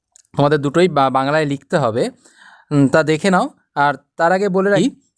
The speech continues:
আহ, তোমরা যারা সম্পূর্ণ নোট পেতে চাও, তারা নিচে দেওয়া এই নাম্বারে যোগাযোগ করতে পারো।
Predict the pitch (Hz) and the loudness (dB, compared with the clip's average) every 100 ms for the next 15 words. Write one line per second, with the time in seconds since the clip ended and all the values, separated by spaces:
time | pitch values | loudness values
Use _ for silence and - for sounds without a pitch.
0 | - 147 - 170 190 190 180 190 185 156 | -2 0 2 2 2 2 2 2 0 -2
1 | 160 208 220 220 160 196 220 175 139 131 | -2 -2 0 0 2 0 0 -2 0 2
2 | 156 175 151 160 180 156 151 170 170 165 | 2 2 0 0 -2 -4 -4 -4 0 2
3 | 165 156 131 139 147 131 123 135 165 165 | 0 0 -2 -2 -2 -2 -2 0 -2 -4
4 | 170 180 165 170 | -4 -2 0 0